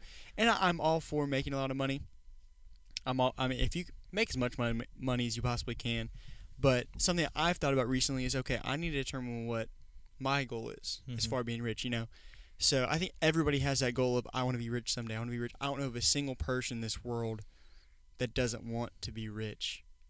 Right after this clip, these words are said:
Speaker 1: if given the opportunity. It's just determining what you're willing to sacrifice.
Speaker 2: And, like, what your definition of it is,
Speaker 1: Right.
Speaker 2: yeah.
Speaker 1: So if, if your definition of being rich is straight money, okay, go get a really good degree.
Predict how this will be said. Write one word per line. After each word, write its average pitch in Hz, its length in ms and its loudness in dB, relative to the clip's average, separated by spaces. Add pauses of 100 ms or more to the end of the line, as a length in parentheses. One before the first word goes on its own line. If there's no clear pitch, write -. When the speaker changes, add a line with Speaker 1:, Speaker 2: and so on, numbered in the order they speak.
(280)
Speaker 1:
if - 180 -2
given 113 200 -2
the 110 100 0
opportunity. 107 560 -4 (1500)
It's 147 140 2
just - 160 2
determining 156 380 0
what 135 140 2
you're 139 100 2
willing 135 180 4
to 113 60 2
sacrifice. 117 760 0 (460)
Speaker 2:
And, 123 140 -2
like, 107 180 0
what 107 180 2
your 101 100 0
definition 104 500 -2
of 85 140 -4
it 82 60 -2
is, 82 160 -6
Speaker 1:
Right. 156 180 2
Speaker 2:
yeah. - 60 -4
Speaker 1:
So 147 240 6
if, 151 280 0
if 143 140 -2
your 147 80 0
definition 143 540 0
of 113 80 -2
being 117 220 0
rich 117 360 -4 (640)
is 123 200 2 (320)
straight 120 380 0
money, 117 420 0 (340)
okay, - 220 -4 (200)
go 135 160 4
get 131 340 0
a 120 80 -4
really 120 300 -2
good 117 280 -4
degree. 117 420 -2